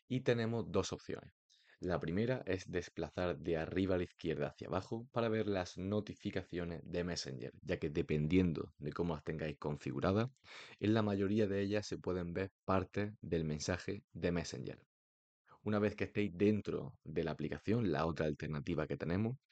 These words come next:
es que, por ejemplo, en este grupo que está el mensaje no leído, en vez de entrar, puedo simplemente pulsar encima. Esto vale tanto para un grupo como para una conversación normal.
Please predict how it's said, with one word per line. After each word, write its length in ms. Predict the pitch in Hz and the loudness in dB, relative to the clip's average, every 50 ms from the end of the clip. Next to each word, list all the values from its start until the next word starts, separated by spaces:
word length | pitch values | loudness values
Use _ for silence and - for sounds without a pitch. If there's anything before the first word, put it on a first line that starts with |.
| - - - - | -20 -20 -20 -18
es 80 | - - | -10 -8
que, 80 | - | -2
por 140 | 95 - - | 0 0 0
ejemplo, 340 | - - 98 95 95 101 92 | 0 0 -2 0 2 0 2
en 60 | 80 | 2
este 280 | 85 87 - - - 73 | 0 -2 -2 -2 -2 0
grupo 440 | 73 82 90 90 - 120 120 131 131 | 2 2 2 2 2 0 0 0 -2
que 80 | - | -6
está 160 | 92 - 87 | -2 0 2
el 80 | 82 82 | 2 2
mensaje 720 | 80 78 73 76 73 - - 87 85 - - - - - - | 2 0 -2 -2 -2 2 2 2 2 0 -2 -6 -8 -6 -4
no 180 | 78 80 85 | 0 2 4
leído, 440 | 80 76 65 78 87 92 113 127 135 - _ _ _ - - - - - | 4 4 4 4 4 2 2 0 -4 -8 _ _ _ -20 -20 -20 -8 -2
en 140 | - 87 87 | 0 4 8
vez 180 | 95 104 101 | 8 8 8
de 100 | 98 101 | 8 6
entrar, 440 | 98 90 90 90 - 104 110 120 135 139 | 6 4 4 4 4 4 4 4 2 0
puedo 220 | - - 98 101 95 | 2 4 4 4 4
simplemente 600 | - - 104 101 95 101 95 101 101 95 - 104 | 2 0 0 2 2 2 2 2 2 2 0 0
pulsar 540 | 90 - - 85 80 71 67 - - 82 73 | 0 0 -2 0 0 0 0 2 2 2 2
encima. 480 | 65 67 - - 85 101 117 131 160 - - | 2 -2 -2 0 2 2 2 0 -2 -6 -6
Esto 240 | - - - - - | -6 -6 0 2 4
vale 180 | 85 82 82 78 | 4 6 4 2
tanto 320 | - 82 76 76 - - | 2 0 -2 -2 -4 -2
para 200 | - 78 76 80 | 2 2 4 4
un 120 | 85 82 | 4 2
grupo 300 | 82 87 92 90 - 120 | 4 4 2 4 4 2
como 300 | 113 - 98 92 82 78 | 2 2 0 0 0 0
para 200 | - 82 78 80 | 0 0 2 2
una 200 | 85 85 85 82 | 2 0 0 -2
conversación 600 | - - 82 78 78 73 - - - - 80 73 | -2 -2 -2 -2 -2 -4 -6 -4 -4 -2 -2 -2
normal. 280 | 69 - - - - - | -4 -6 -8 -10 -10 -14